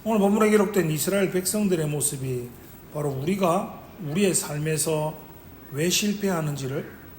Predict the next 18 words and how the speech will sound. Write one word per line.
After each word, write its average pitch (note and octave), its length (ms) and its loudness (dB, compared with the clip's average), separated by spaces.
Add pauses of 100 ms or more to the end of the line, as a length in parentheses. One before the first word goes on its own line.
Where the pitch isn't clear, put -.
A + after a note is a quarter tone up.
(340)
그리고 B2 220 -8 (460)
어떻게 - 480 -2
하면 G3 480 2
실패하는 G3 880 0
인생을 D#3+ 540 -2 (320)
살아가는지를 D3+ 1200 0
잘 B2+ 500 -2
보여주고 C3 760 -6 (240)
있는 C3 240 -8
본문입니다. A2 460 -12 (840)
여러분, F3+ 300 -2
믿는, F3 440 2
믿음은 F3+ 420 2 (840)
믿는 B2 440 -2
것입니다. - 380 -8 (1000)
믿음은 D#3+ 420 0 (280)
의지하는 E3 760 2
것입니다. A2+ 400 -10